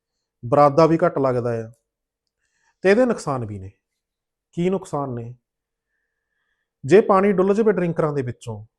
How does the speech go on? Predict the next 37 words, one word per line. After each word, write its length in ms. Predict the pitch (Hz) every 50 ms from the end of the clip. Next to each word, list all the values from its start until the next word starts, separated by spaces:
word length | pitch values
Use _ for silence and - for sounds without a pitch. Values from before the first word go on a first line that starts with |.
| _ _ _ _ _ _ _ _ _
ਕੱਚੇ 340 | - 156 156 - 220 220 220
ਫਰਸ਼ 320 | 214 214 202 190 - -
'ਚ 140 | 190 175 - -
ਤਾਂ 80 | 208
ਉੱਥੇ 380 | 208 208 196 170 165 - - 185
ਹੀ 60 | 175
ਨੀਚੇ 240 | 170 165 170 165 151
ਚਲਾ 260 | - 143 123 117 110
ਜਾਂਦਾ, 340 | 107 104 98 98 98 98 101 -
ਪਰ 280 | - 156 160 165 160 -
ਇਹਦੇ 260 | 170 156 165 190 202 202
'ਚ 100 | 202 170
ਦੂਰ 300 | 143 151 170 196 190 -
ਤੱਕ 180 | 190 170 - 160
ਫੈਲ 260 | - 139 120 113 107
ਜਾਂਦਾ, 340 | 101 101 98 95 101 107 117
ਆਪਣਾ 260 | 131 127 - 147 151 151
ਕਾਫੀ 300 | - 151 143 135 - 180
ਦੂਰ 220 | 139 143 156 165
ਤੱਕ 240 | - 170 151 - 147
ਦਾ 140 | 135 135 131
ਬਰਾਦਾ 340 | 135 135 127 113 113 123
ਗਿੱਲਾ 260 | 120 117 120 113 113 110
ਹੋ 120 | 107 107
ਸਕਦਾ 380 | - - 101 92 92 95 92 92
ਹੈ। 100 | _ _ _ _ _ _ _ _ _ _ _ _ _ _ _ _ _ _ _ _ _ _ _ _ - 165
ਇਹਦੇ 200 | 165 175 226 233
'ਚ 100 | 240 262
ਟੈਂਪਰੇਚਰ 760 | - - - 170 165 165 160 - 180 180 180 175 - 190 185
ਗਰਮੀ 380 | 160 165 160 151 151 156 156
'ਚ 160 | 151 156 - 147 143 143 143 143 -
ਕੱਚੇ 280 | - 143 147 - 156 147
ਫਾਰਮ 300 | - 151 135 127 123 123
ਨਾਲੋਂ 180 | 120 120 120
ਜ਼ਿਆਦਾ 280 | 110 113 117 110 107 101
ਰਹਿੰਦਾ 280 | 92 92 92 92 95 98
ਹੈ। 180 | 95 95 95